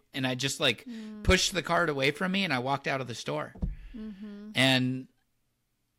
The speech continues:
Speaker 1: you know, it's, like, weird. That stuff is so weird, but
Speaker 2: Mm-hmm.
Speaker 1: so I think it's valuable for people to know that we understand that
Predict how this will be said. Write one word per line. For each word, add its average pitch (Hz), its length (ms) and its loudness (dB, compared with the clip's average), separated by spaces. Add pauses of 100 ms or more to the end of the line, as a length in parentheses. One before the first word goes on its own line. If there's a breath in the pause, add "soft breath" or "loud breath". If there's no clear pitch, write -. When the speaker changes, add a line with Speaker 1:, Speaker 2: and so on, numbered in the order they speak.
(140)
Speaker 1:
you 143 100 -4
know, 175 160 0
it's, 165 220 0
like, 233 180 0
weird. 151 400 0
That 120 140 2
stuff 202 260 -2
is 208 140 -2
so 180 160 2
weird, 123 480 0
but 110 360 0 (140)
Speaker 2:
Mm-hmm. 208 520 -14 (340)
Speaker 1:
so 143 640 2 (1300)
I 139 140 6
think 170 260 4
it's - 380 0 (720)
valuable 123 760 4
for 113 180 0
people 120 360 2
to 120 100 2
know 107 360 4
that 107 180 2
we 117 200 4
understand 117 920 0 (100)
that 107 400 0